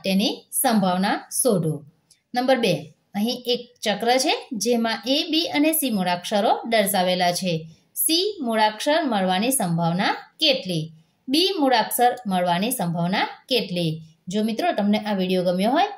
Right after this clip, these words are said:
તો લાઈક કરશો, મિત્રોમાં શેર કરશો, નીચે રહેલ લાલ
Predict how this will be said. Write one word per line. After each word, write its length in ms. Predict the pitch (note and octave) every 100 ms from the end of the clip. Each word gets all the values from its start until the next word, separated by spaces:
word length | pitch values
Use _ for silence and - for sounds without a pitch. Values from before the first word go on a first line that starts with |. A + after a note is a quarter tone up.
| -
તો 100 | F3
લાઈક 300 | E3 G3+ A#3+
કરશો, 320 | C#4 C#4+ D4+
મિત્રોમાં 460 | C4+ G3 F3+ F3 F3
શેર 260 | G3+ B3
કરશો, 440 | C4+ C4 C4 C#4 C4+ - _ C4
નીચે 280 | C#4+ F4
રહેલ 340 | F4+ E4+ F4 D#4
લાલ 220 | G3 F#3+